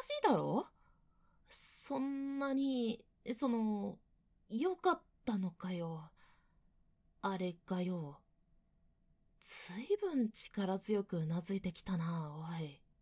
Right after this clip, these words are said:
それってだな。さっきは勢いに押されてやっちまったけどよ。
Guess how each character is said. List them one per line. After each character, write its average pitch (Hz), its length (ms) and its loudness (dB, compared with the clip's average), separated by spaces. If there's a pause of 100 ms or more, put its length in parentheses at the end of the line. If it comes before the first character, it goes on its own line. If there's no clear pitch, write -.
(1700)
そ - 720 -8
れ 269 120 0
っ 302 40 -2
て 381 220 2
だ 277 160 2
な。 170 500 -2 (540)
さ - 280 -2
っ - 80 -14
き 494 180 4
は 233 120 2
勢 262 480 0
い 226 40 4
に 180 140 2
押 180 160 -6
さ 214 140 -4
れ 233 120 -2
て 240 140 2
や 214 140 2
っ 214 100 -8
ち - 120 -6
ま 269 120 -2
っ 285 40 -4
た 302 180 -4
け 277 120 -2
ど 185 100 0
よ。 160 400 -10